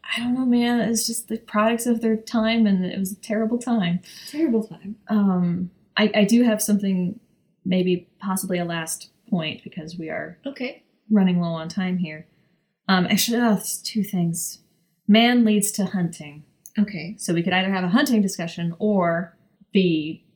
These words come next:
Speaker 1: possible, like, um, racial undertones thing. I, I might have something to rain on that parade a little bit. What do you want to talk about? Hunting or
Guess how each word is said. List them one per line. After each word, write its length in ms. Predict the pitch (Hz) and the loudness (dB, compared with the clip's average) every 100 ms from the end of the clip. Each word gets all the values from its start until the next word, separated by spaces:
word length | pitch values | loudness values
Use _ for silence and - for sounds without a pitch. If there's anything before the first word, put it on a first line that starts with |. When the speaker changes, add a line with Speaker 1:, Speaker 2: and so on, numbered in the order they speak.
| _ | _
Speaker 1:
possible, 640 | - 185 170 180 175 160 151 | -6 -2 -2 -2 -4 -6 -4
like, 340 | 151 120 - - | -6 -8 -12 -12
um, 680 | - - 64 - - 226 - _ _ _ - | -10 -8 -10 -10 -10 -10 -12 _ _ _ -6
racial 500 | 190 170 165 180 160 | 0 0 0 -2 -2
undertones 840 | 156 165 160 - 156 135 156 151 - | -2 -2 -4 -8 -8 -8 -10 -8 -6
thing. 380 | 156 143 143 - | -8 -8 -10 -8
I, 60 | 156 | -8
I 200 | 156 165 | -6 -6
might 180 | 156 160 | -6 -8
have 160 | 151 | -8
something 400 | - 151 - 151 | -6 -8 -12 -14
to 240 | - 156 151 | -6 -6 -4
rain 200 | 175 170 | -4 -2
on 140 | 160 156 | -4 -6
that 240 | 147 - | -12 -10
parade 220 | 156 143 | -10 -10
a 40 | - | -10
little 200 | - 131 | -12 -12
bit. 240 | - - - _ _ _ _ | -10 -10 -12 _ _ _ _
What 120 | 175 175 | 2 4
do 60 | |
you 80 | 175 | 4
want 180 | 170 160 | 2 -4
to 40 | |
talk 200 | 160 147 | -10 -10
about? 220 | - - | -12 -8
Hunting 580 | 190 196 208 247 254 254 _ _ _ _ _ _ | 0 2 4 2 0 -6 _ _ _ _ _ _
or 720 | 180 165 160 165 156 156 165 | 0 0 0 -2 -4 -6 -12